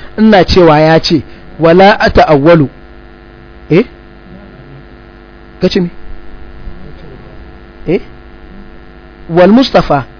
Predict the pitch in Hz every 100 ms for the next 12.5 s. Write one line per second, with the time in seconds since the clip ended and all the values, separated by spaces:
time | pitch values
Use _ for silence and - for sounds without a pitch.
0 | - 147 180 170 175 175 226 226 226 220
1 | - - - - - 180 180 175 233 233
2 | 185 240 240 196 185 175 240 262 254 165
3 | 156 - - - - - - 165 202 196
4 | 247 254 196 175 247 240 196 233 269 285
5 | - - - - 175 220 240 220 190 226
6 | - 196 185 190 180 240 170 - - 240
7 | 202 185 202 190 165 196 196 - - -
8 | - 180 170 165 160 143 151 151 135 -
9 | - - 170 247 269 220 - 247 254 214
10 | 185 233 254 214 220 254 233 196 220 226
11 | 180 175 175 - - - 240 247 214 -
12 | 196 175 190 185